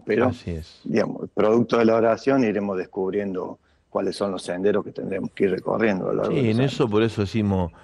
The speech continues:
Speaker 2: maratón es un momento para renovar la oración, la oración de intercesión, esta que nombrábamos recién, ¿no? Ponerle rostro, nombres, paisaje en este tiempo a la oración, valiéndonos de todo lo que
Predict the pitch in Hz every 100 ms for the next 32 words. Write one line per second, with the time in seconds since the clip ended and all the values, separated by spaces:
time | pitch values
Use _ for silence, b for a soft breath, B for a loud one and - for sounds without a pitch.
0 | B - 101 104 101 131 131 120 98 98
1 | 117 113 95 87 90 92 101 92 82 90
2 | 165 147 90 80 b b b b _ 92
3 | 90 90 90 110 104 92 - - 85 82
4 | 131 113 92 95 90 87 87 90 98 95
5 | 90 78 78 80 131 104 87 85 82 98
6 | 104 92 107 120 107 95 87 92 110 104
7 | 92 85 80 - 87 85 - 123 98 -
8 | 85 80 b b b - 92 87 90 98
9 | 95 90 85 82 80 85 - 139 92 80
10 | 87 95 95 95 101 92 90 107 101 95
11 | 90 90